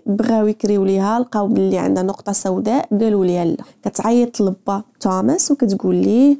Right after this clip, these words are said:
الو با، راه شنو كاين وشنو كاين وشنو كاين، عافاك، عاوني، نكري دار، وليداتي غيتشردوا، الى اخره. توماس الجد الحنون كيعتبر دوك الولاد بحال ولادو،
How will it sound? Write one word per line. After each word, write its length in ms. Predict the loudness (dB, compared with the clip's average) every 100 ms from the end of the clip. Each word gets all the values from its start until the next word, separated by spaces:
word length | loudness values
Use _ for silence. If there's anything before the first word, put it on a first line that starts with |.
| -2
الو 240 | -2 0 -2 -2
با، 240 | -4 -4 -6 _ -6
راه 220 | -2 0
شنو 180 | 0 -2
كاين 300 | -2 0 0
وشنو 260 | -2 -2
كاين 240 | -2 -2 -2
وشنو 220 | -2 -4
كاين، 440 | 0 2 4 2 0 _
عافاك، 580 | -2 0 0 0 -4 -2
عاوني، 560 | -2 0 0 2 2 0
نكري 320 | 0 0 -2
دار، 320 | -2 -2 -2
وليداتي 440 | 0 0 0 -2 -2
غيتشردوا، 680 | -2 -2 -4 -4 -2 -2 0
الى 200 | -2 -4
اخره. 460 | -8 -8 -12 -12 -12 -2
توماس 640 | 2 4 4 4 2 0 -2
الجد 440 | -2 0 0 0
الحنون 800 | -2 -2 -2 0 0 2 2 2 0 -4
كيعتبر 440 | -4 -2 -2 -2
دوك 220 | -4 -2
الولاد 300 | -2 0 -2
بحال 260 | -4 0 2
ولادو، 560 | 4 2 -2 0 -2